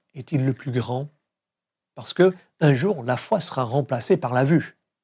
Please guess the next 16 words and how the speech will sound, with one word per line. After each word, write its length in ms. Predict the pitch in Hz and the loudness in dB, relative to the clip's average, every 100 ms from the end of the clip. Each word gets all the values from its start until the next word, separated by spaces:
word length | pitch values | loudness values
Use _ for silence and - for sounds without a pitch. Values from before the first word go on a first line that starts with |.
| _ _ _ - | _ _ _ 2
L'espérance 640 | 143 - 151 143 214 - | 2 4 4 4 4 0
cédera 540 | - - 143 131 185 | -2 4 4 4 0
devant 280 | 165 139 143 | 0 2 2
la 140 | 131 113 | 2 2
réalité 540 | 131 127 117 127 202 | 0 0 -2 2 4
du 100 | 143 | 4
royaume 380 | 139 139 143 143 | 2 2 2 0
éternel. 480 | 131 147 135 120 98 _ _ _ _ _ | 0 0 0 -4 -8 _ _ _ _ _
Mais 320 | 151 156 170 170 _ _ _ | 2 4 4 0 _ _ _
l'amour 680 | 139 147 160 165 196 202 - - | -2 0 2 0 -2 -4 -8 -18
appartient 480 | 123 131 117 - | -12 -12 -12 -8
à 140 | 147 113 | -8 -8
l'éternité. 840 | 117 117 123 113 110 - 101 - _ _ _ _ _ _ _ _ _ _ _ _ | -10 -8 -10 -10 -12 -14 -20 -20 _ _ _ _ _ _ _ _ _ _ _ _
Dans 200 | 131 143 | 0 4
le 100 | 143 | 4
royaume 500 | 139 160 185 202 185 | 6 6 6 6 2